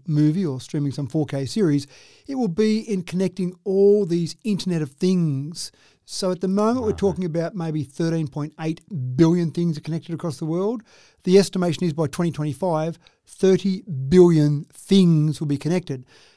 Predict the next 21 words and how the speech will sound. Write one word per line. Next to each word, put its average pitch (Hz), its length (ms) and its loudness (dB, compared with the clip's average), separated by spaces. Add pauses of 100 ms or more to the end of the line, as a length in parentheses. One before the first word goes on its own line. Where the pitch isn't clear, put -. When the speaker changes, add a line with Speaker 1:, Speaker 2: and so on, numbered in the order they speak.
(100)
Speaker 1:
And 185 80 0
the 180 40 2
first 277 240 4
example 165 380 0
I 208 80 2
think 151 200 -6
of 151 100 -2
is 170 80 -2
I've 180 160 0
got 151 100 -2
a 131 40 -4
few 151 200 -2
devices 135 420 -4
around 135 200 -6
our 123 100 -10
house. 170 360 -8 (340)
One 185 240 0
of 160 40 0
the 156 80 -2
ones 147 640 -4
is 151 300 -4